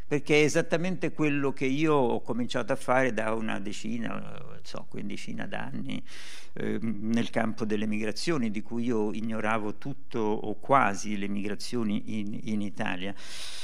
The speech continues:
E questa idea che, mm, eh, siamo, siamo tutti in un campo nuovo, siamo tutti in un terreno di frontiera, eh, letteralmente di frontiera, in cui, mm,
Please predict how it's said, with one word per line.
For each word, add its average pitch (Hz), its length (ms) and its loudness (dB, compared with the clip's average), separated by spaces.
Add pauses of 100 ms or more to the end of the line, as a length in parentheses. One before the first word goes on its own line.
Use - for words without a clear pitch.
(140)
E 135 460 4 (920)
questa 165 300 4
idea 175 320 8
che, 156 340 4
mm, 147 400 -2 (600)
eh, - 240 -2
siamo, 156 580 6
siamo 160 400 2
tutti 226 320 0
in 190 80 0
un 170 120 -2
campo 139 340 0
nuovo, - 420 -2 (1040)
siamo 170 380 2
tutti 214 640 0
in 165 80 2
un 165 120 0
terreno 170 460 2
di 165 160 2
frontiera, 95 720 -2 (1160)
eh, - 160 -2
letteralmente 170 800 2
di 107 100 0
frontiera, 101 640 -4 (540)
in 160 200 2
cui, 185 520 2
mm, 139 200 -2